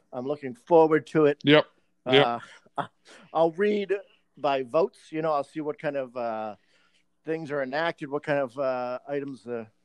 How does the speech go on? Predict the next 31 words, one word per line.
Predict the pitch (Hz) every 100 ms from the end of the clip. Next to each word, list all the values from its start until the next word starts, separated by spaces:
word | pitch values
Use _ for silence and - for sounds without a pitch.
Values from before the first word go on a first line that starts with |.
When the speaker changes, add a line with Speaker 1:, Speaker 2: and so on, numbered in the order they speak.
| _ _
Speaker 1:
the | 117
president | - 143 123 123 _ _
backs. | - 139 156 - - _ _ _ _ _ _
Um, | 127 131 123 123 _ _ -
I'll | 139
use | 160 170 123
that. | 127 123
I |
don't | 151
need | 156 131
him | 143 120
to |
tell | 117 123
me. | 95 92
I | 120
can | 156 139
read. | 139 143 135 127 _ _ _ _ _ _
Uh, | 123 139
I'm | 127
just | 143 -
gonna, | 151 127 120
I | 117
wanna | 135 151
go | 139
back | 127 131
to | -
a | 110
quiet | - 143 139 127
world. | 110 92
No | 113 143
more | 139 135